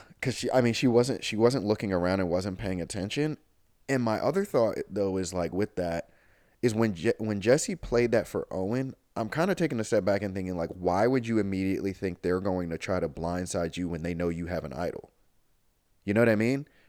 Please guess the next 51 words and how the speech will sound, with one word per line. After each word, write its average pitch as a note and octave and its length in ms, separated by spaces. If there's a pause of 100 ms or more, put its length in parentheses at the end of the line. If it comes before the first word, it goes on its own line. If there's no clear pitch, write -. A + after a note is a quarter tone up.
(280)
Like, A2+ 160
why A2+ 300
is A#2+ 100
your A2+ 140
thought, G2 320
"Okay, F#2 500 (400)
they're G#2 180
put, - 260
they're, G#2 360
they F#2 180
played A#2+ 300
this A2+ 120
for - 200
Owen, G2 280
who G2+ 140
is F2+ 120
one G2+ 140
of G#2+ 60
the A2 80
people G2+ 280
that F2+ 160
we F2+ 80
talked G2+ 280
about E2+ 240
voting F#2+ 280
for, F2 240
and E2+ 120
we're F2 80
gonna D#2+ 200 (400)
take, - 260 (540)
and G2 120
I F#2 280
voted G2 340
for A2 300
him, D#2+ 340 (960)
but G2+ 180
they B2 160
know A#2+ 280
that G2 160
I F#2 140
have G2 200
the - 180
idol, F#2 200
so G2 140
are F2 60
they F#2+ 140
really G#2 340
gonna G2+ 200
run F#2+ 380
the F#2 80
risk F#2 480